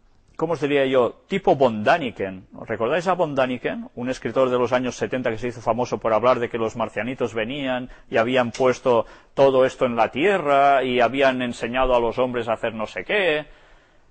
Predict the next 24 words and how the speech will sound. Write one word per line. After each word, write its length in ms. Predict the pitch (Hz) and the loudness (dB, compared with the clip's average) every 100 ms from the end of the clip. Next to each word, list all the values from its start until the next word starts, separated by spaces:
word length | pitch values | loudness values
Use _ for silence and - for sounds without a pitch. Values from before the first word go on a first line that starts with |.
| _ 254 | _ -12
Eh, 460 | - - - 123 135 | -4 -2 -2 -6 -14
bueno, 380 | 117 107 143 185 - | -10 -8 -10 -14 -12
que 100 | 104 | -8
somos 280 | 120 117 | -4 -4
hijos 320 | 131 - 117 110 | -6 -6 -8 -8
en 120 | 104 | -10
cierta 400 | 117 107 110 - _ - - | -8 -6 -6 -6 _ -20 -20
forma 440 | - 120 113 110 | -2 -2 -2 -4
de 120 | 104 | -4
los 160 | 101 98 | -6 -6
de 100 | 101 | -8
las 180 | 95 95 | -8 -10
estrellas, 640 | - - 127 110 90 92 | -12 -6 -4 -4 -6 -10
¿no? 160 | 151 214 _ _ _ - - - | -16 -18 _ _ _ -20 -20 -10
Pues 220 | - 123 | 0 2
ellos 260 | 165 220 202 | 2 0 -2
intentaban 520 | 196 185 170 196 190 | -2 -4 -2 0 0
dar 120 | 185 | -2
explicación 540 | 185 - 185 170 - 175 | -4 -4 -4 -2 -2 -4
a 80 | 170 | -4
todo 220 | 165 165 | -2 -2
esto 200 | - 175 | -4 -6
con 140 | 165 | -6
extraterrestres. 1040 | 156 - 147 123 120 123 - 101 92 - | -6 -4 -4 -2 -4 -6 -8 -12 -12 -16